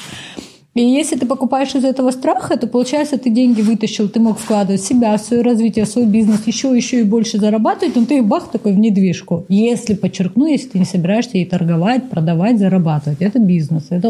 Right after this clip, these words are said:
окей. А второе, э, опять же, ну, то есть, если вы бизнесмен, то деньги не обязательно закапывать в недвижку. А,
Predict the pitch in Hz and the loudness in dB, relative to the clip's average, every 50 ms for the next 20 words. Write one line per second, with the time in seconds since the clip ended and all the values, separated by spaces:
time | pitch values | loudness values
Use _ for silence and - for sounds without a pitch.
0 | 214 190 196 - - - 127 131 - - _ _ - - - - - _ _ _ | 0 -2 -4 -4 -6 -6 -6 -6 -8 -10 _ _ -20 -20 -20 -20 -20 _ _ _
1 | _ _ _ - - 190 180 180 180 - - 214 202 233 277 339 415 415 381 330 | _ _ _ -4 -2 0 0 0 -2 -2 -2 -2 0 2 2 2 2 2 2 2
2 | 277 233 208 196 202 - - 196 190 185 185 180 180 180 175 170 170 175 170 160 | 2 2 0 0 -2 -2 0 0 2 2 2 4 2 2 2 2 0 0 0 0
3 | 185 196 208 214 - - - 208 - 208 190 175 165 - 170 160 160 151 - _ | 0 0 0 0 -2 -2 -4 -4 -2 0 0 0 0 -2 -2 -2 -2 -4 -6 _
4 | _ _ _ _ _ _ _ _ _ _ _ - 240 233 - 233 220 - - 240 | _ _ _ _ _ _ _ _ _ _ _ -2 -2 0 0 0 0 0 0 -2
5 | 240 - 233 233 208 190 233 214 202 233 226 - - 277 339 403 392 294 220 202 | 0 0 0 2 2 2 2 2 2 2 2 2 0 0 0 0 0 0 2 2
6 | 214 240 240 247 233 202 202 196 196 190 180 165 175 165 160 165 165 143 170 143 | 4 2 2 2 2 2 4 4 4 2 2 2 0 0 0 -2 -2 -2 -2 -2
7 | 160 160 147 160 160 147 - - 165 147 156 156 160 - - - - - - - | -2 -2 -2 -2 -4 -4 -2 -2 -2 0 0 -2 -2 -4 -8 -10 -10 -10 -10 -12
8 | _ _ _ _ _ _ _ _ - - 175 170 165 170 165 147 | _ _ _ _ _ _ _ _ -4 -2 0 0 0 0 -2 -2